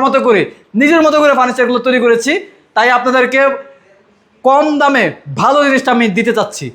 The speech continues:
ইনশাল্লাহ, যারা যারা অর্ডার করতে চাচ্ছেন, আমাদের স্ক্রিনে দেওয়া নাম্বার আছে, যোগাযোগ করে সারা বাংলাদেশে মানুষ কিন্তু যোগাযোগ করে অর্ডার করতে পারবেন, প্রবাসী ভাইরা কিন্তু অর্ডার করতে পারবেন। আর যারা শোরুমে আসতে চান সরাসরি, তারা কিন্তু অবশ্যই শোরুমে আসতে পারবেন। ঢাকা মোহাম্মদপুর বছিলা ঘাটাচর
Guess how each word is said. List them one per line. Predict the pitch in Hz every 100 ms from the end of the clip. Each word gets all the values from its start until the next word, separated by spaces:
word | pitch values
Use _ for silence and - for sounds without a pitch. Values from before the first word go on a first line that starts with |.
| -
ইনশাল্লাহ, | 220 247 254
যারা | 247 240
যারা | 254
অর্ডার | 254 247
করতে | 247 247
চাচ্ছেন, | 262 254 285 294 294 214
আমাদের | 226 254
স্ক্রিনে | - 254 254
দেওয়া | 254
নাম্বার | 233 226 226
আছে, | 180 165 113 - _ -
যোগাযোগ | 139 233 269 277
করে | 277 269
সারা | 240 240 240
বাংলাদেশে | 233 269 262 277 277 294 - _
মানুষ | 190 214 226
কিন্তু | 254 240 233 339 - 175 165
যোগাযোগ | 226 226 233
করে | 254 381 453
অর্ডার | 214 220
করতে | 208 220
পারবেন, | 208 254 262
প্রবাসী | 226 220 226
ভাইরা | 208 214
কিন্তু | 220 226
অর্ডার | 196 202
করতে | 214 220
পারবেন। | 214 247 339 - - _ _ _ -
আর | 185 190
যারা | 233 262 254 262 - _
শোরুমে | - 247 277 277
আসতে | 269
চান | 247 196
সরাসরি, | 240 233 185 127 -
তারা | 196 214
কিন্তু | 226 240 220
অবশ্যই | 226 226 240
শোরুমে | 233 233 233
আসতে | 240
পারবেন। | 233 240
ঢাকা | 214 196 220
মোহাম্মদপুর | 214 214 214 220 - 226
বছিলা | 190 202 220 220
ঘাটাচর | - 175 208 214